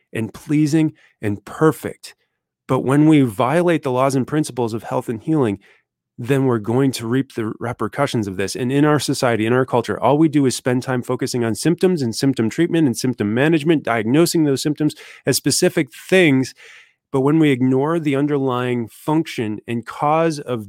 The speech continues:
dysfunction, then you end up where we are today. We are the most expensive healthcare system in the world, but we rank thirty-seventh overall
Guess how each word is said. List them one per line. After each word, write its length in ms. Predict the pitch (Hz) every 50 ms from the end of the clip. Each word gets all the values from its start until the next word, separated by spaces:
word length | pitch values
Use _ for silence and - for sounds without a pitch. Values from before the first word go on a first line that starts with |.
| 101 101
dysfunction, 1000 | 131 180 208 202 - - - - - 113 92 90 - - - - 101 92 95 101 _ _ _ _ _ _ _ _ _ _ _ _ _ _
then 420 | 123 120 107 131 135 135 135 135
you 180 | 135 135 135 135
end 240 | 131 123 120 117
up 180 | 120 113 107 -
where 180 | 120 120 113 113
we 180 | 107 110 107
are 160 | 107 104 - - _
today. 380 | - - 120 101 113 120 120 113 - - - - _ -
We 80 | 135
are 60 | 139 123
the 60 | 113
most 360 | 113 117 127 147 156 - -
expensive 480 | 151 - - - - 139 131 - 143 123
healthcare 500 | - - 143 143 - - - 151 139 127
system 360 | - - 131 - - 131 131
in 80 | 123 117
the 60 | 110
world, 420 | 107 113 120 131 156 180 180 160 - _ _ _ _ _ _ _ _ _ _ _ _ _ _
but 100 | _ 123
we 100 | 120 117
rank 240 | 113 113 117 117 101
thirty-seventh 1120 | - - - - 127 123 131 135 131 123 - - - - 127 104 95 107 104 - - - _ _ _ _ _ _ -
overall 580 | 120 113 101 104 101 98 90 85 80 76 -